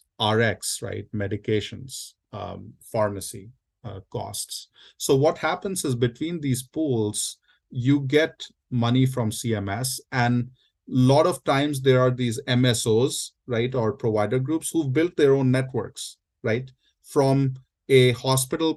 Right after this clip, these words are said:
perspective, from pharmacy, they do P B M, they do medica-, medication therapy management and all of that stuff. And then also from outpatient perspective, right? So they, they are their own P C Ps, but then,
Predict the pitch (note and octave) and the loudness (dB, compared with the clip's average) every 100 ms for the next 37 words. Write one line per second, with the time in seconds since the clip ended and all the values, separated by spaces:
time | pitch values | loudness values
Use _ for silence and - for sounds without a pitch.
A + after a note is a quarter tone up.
0 | D#3 C#3+ - D3 C#3 C#3+ C#3 C#3 C3+ _ | 2 0 2 -2 -2 0 0 0 -6 _
1 | _ _ - B2+ A#2+ A2+ - A#2+ C3 C#3 | _ _ 2 4 4 0 2 4 6 4
2 | C3 B2+ A#2+ A#2 B2 A#2+ B2 A2+ A#2 A#2 | 2 2 2 2 2 0 0 0 2 2
3 | A#2+ B2 A2 G#2+ A2 G#2+ A2 G#2 G#2+ A2 | 2 2 2 2 -2 -2 -2 -2 -2 -2
4 | B2 - - A2+ G#2+ A2+ G#2+ A2 F#2+ A#2+ | -2 -8 -4 -2 -2 -2 -2 -2 -2 -2
5 | A#2+ B2 A2+ A2+ G#2 - G#2+ G#2 G#2 G2+ | 0 0 0 0 -4 -6 -8 -6 -4 -2
6 | G#2 G2+ G#2 F#2+ - B2 A2+ - _ - | -2 -4 -6 -6 -6 -2 -4 -4 _ -20
7 | - - C3 B2+ C3+ C3+ D3 C3 C#3+ - | -16 0 4 6 4 2 0 0 0 0
8 | B2+ A2+ A2+ - A2+ A2+ B2+ B2 B2+ A2 | 2 2 0 -2 -4 -2 0 0 2 -2
9 | G2 G2+ F#2 G2+ - G#2 - G#2 G#2+ G#2+ | -2 -6 -10 -10 -8 -10 -8 -6 -4 -4
10 | A#2 G#2+ A#2 A#2 B2+ A#2+ A#2 A2 A2+ A2 | -4 0 2 2 0 0 0 0 0 2
11 | A2 A2 G#2 - - D3 D#3+ C3+ - - | 0 -2 -6 -6 -4 -2 -2 -4 -12 -20
12 | - B2 A#2 A#2+ | 0 0 4 0